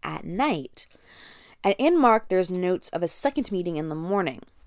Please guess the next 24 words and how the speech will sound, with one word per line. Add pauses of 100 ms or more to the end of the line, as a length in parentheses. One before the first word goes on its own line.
(360)
This
is
where
it
gets
a
little
weird,
because (800)
if (160)
they
had
the
pretense
that
they
were
gonna
arrest
him
and
kill
him
anyways,